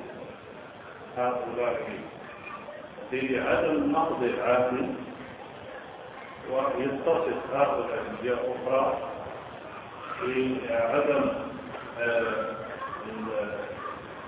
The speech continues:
ال-، مظاهرة أحد من المشركين على فمن اتصف بذلك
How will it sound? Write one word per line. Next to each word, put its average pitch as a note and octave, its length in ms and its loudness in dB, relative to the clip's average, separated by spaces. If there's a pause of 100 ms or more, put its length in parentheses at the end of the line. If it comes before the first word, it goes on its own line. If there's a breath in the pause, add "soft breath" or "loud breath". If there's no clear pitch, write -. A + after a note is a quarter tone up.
(160)
ال-، A3 400 -4 (960)
مظاهرة C#3+ 800 8 (180)
أحد - 320 0 (1400)
من B3 180 0 (140)
المشركين - 800 -2
على A#2+ 560 2 (1900)
فمن C3 220 4
اتصف D3+ 680 6 (100)
بذلك D#3+ 840 6